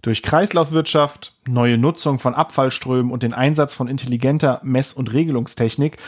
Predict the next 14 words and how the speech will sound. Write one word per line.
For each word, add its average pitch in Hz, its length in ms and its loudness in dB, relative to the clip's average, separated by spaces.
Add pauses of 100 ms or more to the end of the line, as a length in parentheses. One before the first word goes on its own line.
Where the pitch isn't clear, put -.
(300)
können 196 260 2
wir 156 120 0
es - 120 -2
schaffen, 135 320 0
auch - 180 -4
in 123 120 -2
Zukunft - 580 -4
hochwertige 147 760 0
regionale 165 600 0
Produkte 143 460 -4
anzubauen 113 520 -4
und 165 220 -6
zu 165 100 -6
konsumieren. 135 600 -4